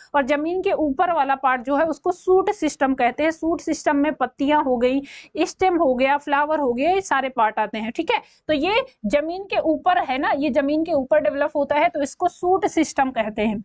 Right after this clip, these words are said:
ये शूट सिस्टम डेवलप होता है इसमें से और इसमें क्या है, रूट सिस्टम डेवलप होता है। शूट सिस्टम में इसमें क्या क्या आता है, तो इसमें याद रखेंगे, इसमें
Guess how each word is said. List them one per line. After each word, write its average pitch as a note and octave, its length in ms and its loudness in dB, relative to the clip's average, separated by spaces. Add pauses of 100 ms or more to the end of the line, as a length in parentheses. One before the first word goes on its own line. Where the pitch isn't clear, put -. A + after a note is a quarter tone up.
(380)
ये F4+ 320 2 (160)
शूट F#4 420 0
सिस्टम E4+ 540 -2
डेवलप C4+ 380 0
होता C4 200 0
है C4 140 2
इसमें B3+ 300 -2
से D4+ 140 -2 (640)
और D4 180 4
इसमें D4+ 420 -2
क्या C#4+ 140 2
है, C#4+ 160 0
रूट D4+ 320 -4
सिस्टम C#4+ 460 0
डेवलप A#3 380 0
होता A#3+ 240 0
है। D#4+ 200 -2 (2000)
शूट F#4+ 300 0
सिस्टम E4+ 400 -4
में F4 240 -2
इसमें D#4 380 -2
क्या D4 160 0
क्या C#4+ 180 -2
आता C4 220 0
है, C#4 140 0
तो D#4 120 -12
इसमें C#4 300 0
याद C4+ 220 0
रखेंगे, C#4+ 380 0
इसमें C#4 520 0